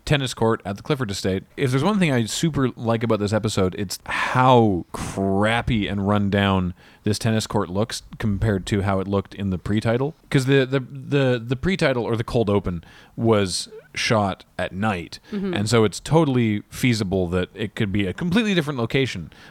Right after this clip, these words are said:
Speaker 1: But
Speaker 2: No, I think it's the s-, like, it looks very similar.
Speaker 1: Then, then this is, then this is amazing set dressing.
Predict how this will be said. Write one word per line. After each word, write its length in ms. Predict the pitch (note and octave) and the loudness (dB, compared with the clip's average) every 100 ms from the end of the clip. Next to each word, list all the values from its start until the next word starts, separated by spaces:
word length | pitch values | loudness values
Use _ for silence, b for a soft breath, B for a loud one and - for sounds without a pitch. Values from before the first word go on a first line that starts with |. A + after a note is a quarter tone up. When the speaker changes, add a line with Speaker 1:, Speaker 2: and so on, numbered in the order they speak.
| - | -8
Speaker 1:
But 380 | G#2 A2 G2+ - | 0 0 0 -4
Speaker 2:
No, 260 | C#4 E4+ E4 | -2 0 2
I 80 | F4+ | 2
think 160 | A#4+ C5+ | 0 -2
it's 120 | - | -2
the 80 | D4 | -6
s-, 140 | - | -4
like, 240 | - B3+ | -2 -2
it 160 | A3+ B3+ | -2 -4
looks 240 | C#4+ - | -4 -6
very 400 | F3+ F3 G#3 F3 | -4 0 2 0
similar. 280 | - G3+ E3 | -2 -4 0
Speaker 1:
Then, 280 | B2 B2+ A#2+ A2 | 2 2 -2 -2
then 120 | A#2 | 0
this 140 | C#3 - | 2 0
is, 140 | G2+ | -2
then 300 | G#2 G2+ G2 | -2 -2 0
this 260 | G#2+ A#2 A2+ | 0 0 0
is 80 | |
amazing 460 | G2+ G2 G2 F#2 F2 | 0 2 0 -2 -4
set 220 | F2 F2 | -4 -6
dressing. 340 | D#2+ C#2+ C#2 | -8 -10 -10